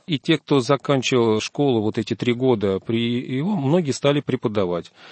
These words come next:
многие стали петь в хоре,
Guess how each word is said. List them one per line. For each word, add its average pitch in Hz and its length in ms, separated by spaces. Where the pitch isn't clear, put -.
многие 127 320
стали 123 760
петь 135 240
в - 100
хоре, 123 540